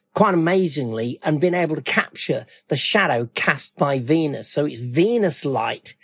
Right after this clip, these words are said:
hitting an object, which then casts a shadow onto a piece of card. So Venus is well placed at the moment. You've got to do it before twilight starts and before the moon gets into the area, into the morning sky as well. The moon's in the evening sky, so this is the best week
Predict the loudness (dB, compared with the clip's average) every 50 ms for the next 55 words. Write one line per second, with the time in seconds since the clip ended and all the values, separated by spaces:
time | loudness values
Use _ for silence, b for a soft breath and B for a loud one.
0 | b b b b b b b b b 4 4 6 6 4 4 4 2 0 0 2
1 | 2 0 0 0 -4 _ _ -20 -6 -2 -2 -2 2 4 4 4 4 2 -4 -4
2 | -6 -6 -2 -4 -4 2 2 2 2 4 2 0 0 0 -2 -2 -2 0 0 -2
3 | -2 -2 -2 -2 -4 -4 -2 -6 -10 -10 -10 -4 -4 -4 -2 -2 -6 -8 -8 B
4 | B B B B B 0 0 4 4 4 4 4 2 0 0 -2 -2 2 4 4
5 | 4 4 2 0 2 2 2 0 -4 -6 -2 0 0 0 0 -2 -4 -4 -4 2
6 | 4 4 4 4 4 4 4 4 4 0 -4 -6 -6 -6 -6 -6 -10 -2 0 2
7 | 2 4 2 2 0 0 -4 -8 -6 -4 -2 -2 -2 -6 -8 -12 -16 -20 B B
8 | B B B B B 2 2 2 4 4 4 4 4 2 4 6 6 6 6 4
9 | 2 0 -2 -2 -2 -2 -2 0 0 0 2 2 4 4 4 4 2 2 2 0
10 | -2 -2 B B B B -2 0 2 2 4 4 4 4 4 2 0 -2 -2 -2
11 | 0 0 0 0 -2 -4 -6 -2 0 0 0 0 -2 B B B B _ 6 6
12 | 6 6 4 2 2 4 6 6 6 6 4 2 0 -2 -2 -2 -2 -2 0 0
13 | 0 -2 -4 0 0 0 0 0 -4 -4 -4 -2 -2 -2 -4 -4 -4 -2 -2 -2
14 | -2 -4 B